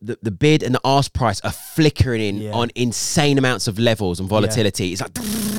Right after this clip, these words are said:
Speaker 2: Yeah.
Speaker 1: like, it's mad.
Speaker 2: It is.
Speaker 1: Like, the volatility yesterday was, was, I haven't seen like it like that in a
Speaker 2: Yeah.
Speaker 1: while.
Speaker 2: And just as we were discussing off camera, one of the trades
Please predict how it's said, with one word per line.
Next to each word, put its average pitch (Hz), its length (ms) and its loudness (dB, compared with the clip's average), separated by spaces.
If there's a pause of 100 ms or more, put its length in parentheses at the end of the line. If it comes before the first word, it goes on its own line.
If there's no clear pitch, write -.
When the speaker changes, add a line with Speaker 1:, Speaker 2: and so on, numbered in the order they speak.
(320)
Speaker 2:
Yeah. 131 140 -6
Speaker 1:
like, 147 100 -4 (100)
it's - 140 -2
mad. 202 420 -2 (140)
Speaker 2:
It 131 80 -10
is. 180 260 -8 (120)
Speaker 1:
Like, 127 140 -8
the - 60 -4
volatility 170 540 0
yesterday 120 260 0
was, 101 320 -2
was, 104 300 -4
I 107 180 -2
haven't 123 240 -2
seen 117 240 -4
like 92 160 -8
it 67 100 -10
like 80 160 -4
that 76 120 -6
in 80 80 -6
a - 20 -6
Speaker 2:
Yeah. - 80 -4
Speaker 1:
while. 82 380 -4 (260)
Speaker 2:
And 127 100 -8
just 156 200 -8
as 127 100 -12
we 123 100 -2
were 120 120 -6
discussing 110 420 -12
off 113 140 -8
camera, 117 280 -6
one 107 160 -8
of 107 80 -8
the 104 80 -10
trades 107 600 -12